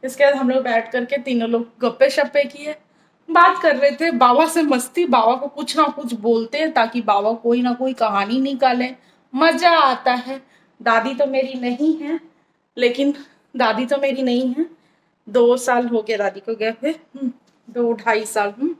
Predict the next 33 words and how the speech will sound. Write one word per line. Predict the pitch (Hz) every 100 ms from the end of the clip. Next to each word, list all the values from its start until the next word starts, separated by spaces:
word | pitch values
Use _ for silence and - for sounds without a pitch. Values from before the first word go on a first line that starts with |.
| _ _ _ _ _ _
बस, | 247 247
लेकिन | 254 240 302 320
बाबा | 202 190 208 233
हैं। | 214 196 185 _ -
तो | 247
बस | 277 311 254
वही | 269
है, | 277
जब | 240 240
मिलते | 240 240 240
हैं | 294
तो | 294
कुछ | 277 285 -
ऐसा | 269 247 294
ऐसा | 302 311
बात | 302 240 247
बोलते | 247 277 339
हैं |
ना | 370
कि | 330
बाबा | 233 214 226
जानबूझ | 247 240 214 233 247 -
कर | 262
उसका | 254 247
reply | 233 - 214 202 202
करे। | 214 208 285 - _ _ _ _ _
तो | 262
बस | 214 269 269 220
just | 277 294 285
अभी | 262 285
निकले | 262 262
हैं | 269
दोस्तों | 269 262 -